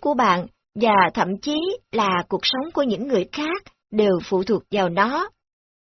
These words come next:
Trong khi một con người tự cao, thích hưởng lạc với cuộc sống, chẳng có gì ngoài những hoạt động vật chất, thức ăn và làm đẹp, rõ ràng không phải là một con người giàu trí tuệ, thì chúng ta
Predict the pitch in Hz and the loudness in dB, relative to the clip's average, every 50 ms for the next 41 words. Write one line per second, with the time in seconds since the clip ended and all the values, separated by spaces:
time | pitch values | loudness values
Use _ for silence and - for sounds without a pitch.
0 | _ _ _ _ _ _ - 247 226 196 - 226 226 208 202 196 196 220 185 - | _ _ _ _ _ _ -2 0 0 0 0 -2 0 0 2 2 2 0 0 0
1 | - 247 240 226 214 214 202 185 175 165 - 214 185 165 170 180 - - 247 247 | -2 -4 -2 -2 0 0 2 2 0 0 0 0 -2 0 -2 -4 -4 -4 -2 -2
2 | 240 240 214 - _ _ _ _ _ - 359 370 - 277 247 175 165 190 277 277 | 0 -2 -4 -6 _ _ _ _ _ -8 -8 -6 -4 -2 -2 -2 -2 0 0 0
3 | 214 175 - - 269 294 - 196 185 - - - 277 254 269 320 370 392 _ _ | 0 -2 -4 -8 -8 -6 -4 -4 -4 -2 -2 -2 -2 -2 -4 -6 -10 -14 _ _
4 | - _ _ - - 202 175 180 247 - - 381 392 294 262 240 214 196 185 180 | -20 _ _ 0 2 2 2 2 0 -4 -2 -2 -2 -2 0 0 0 0 0 -2
5 | - - - 208 202 202 190 175 208 262 294 269 202 - - - 180 160 - 202 | -4 -6 -4 -4 -4 -2 -4 -4 -4 -2 0 0 0 0 -2 -4 -4 -4 -4 -2
6 | 208 214 - - _ - 294 320 370 392 - _ _ _ _ - 339 370 370 - | 0 0 -2 -2 _ -6 -4 -4 -4 -4 -6 _ _ _ _ -6 -6 -6 -6 -6
7 | - - 254 269 262 254 - - _ _ _ _ - 214 220 202 190 175 - _ | -6 -4 -2 -2 -2 -4 -6 -10 _ _ _ _ -2 0 0 2 2 0 -2 _
8 | - 214 196 175 170 180 202 196 170 - _ _ _ _ _ _ _ _ _ - | -4 -4 -4 -4 -2 0 0 0 0 -2 _ _ _ _ _ _ _ _ _ -8
9 | 156 208 220 - - 262 269 240 208 185 165 - _ _ _ - - 247 214 190 | -2 2 2 4 4 2 2 2 2 0 -2 -6 _ _ _ -8 -4 -2 -4 -2
10 | - - 180 170 165 247 320 330 240 185 - - - - 247 240 226 220 202 190 | -2 0 0 0 0 0 -2 -2 -2 -2 -4 -6 -6 -4 -4 -2 0 0 2 2
11 | 180 180 175 160 - - 208 196 185 175 - - 269 302 - - 220 196 170 170 | 2 0 0 -2 -2 -4 -4 -2 -2 -4 -4 -4 -8 -8 -4 -2 0 0 2 2
12 | 180 180 - _ _ _ _ _ _ _ _ - - 233 185 - - 226 269 - | 0 -2 -2 _ _ _ _ _ _ _ _ -4 0 2 2 2 0 -2 -4 -2
13 | 226 233 214 208 208 202 | -2 -2 -2 0 -2 -2